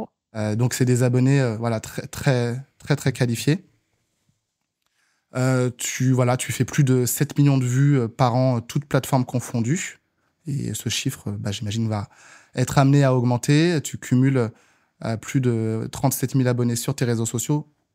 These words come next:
En fait, c'est Instagram et, et LinkedIn, hein. Je crois que c'est les deux plateformes sur lesquelles tu es, euh, présente. Euh, tu crées aussi du contenu en collaboration avec des marques, euh, notamment Cézanne,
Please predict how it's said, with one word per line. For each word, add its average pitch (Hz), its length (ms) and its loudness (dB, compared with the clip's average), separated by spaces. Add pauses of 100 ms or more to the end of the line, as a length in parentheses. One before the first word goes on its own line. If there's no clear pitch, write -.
(140)
En 135 60 -14
fait, - 180 -6
c'est - 80 -8
Instagram 120 480 -2
et, - 20 -2
et 117 160 -4
LinkedIn, 117 320 -2
hein. 107 80 -4
Je 107 80 -10
crois - 140 -12
que - 80 -18
c'est 107 180 -8
les 101 120 -8
deux 113 120 -6
plateformes 110 380 -6
sur - 120 -10
lesquelles 107 280 -6
tu - 180 -8
es, 110 60 -2
euh, 107 80 -6
présente. 123 560 -4 (1080)
Euh, 131 280 2 (100)
tu - 160 -6
crées - 160 2
aussi 160 240 2
du 151 80 2
contenu 160 320 2
en 143 80 2
collaboration 127 640 0
avec 123 300 0
des 113 100 0
marques, 147 400 -2 (120)
euh, 110 220 -2
notamment 110 400 -4
Cézanne, 123 720 0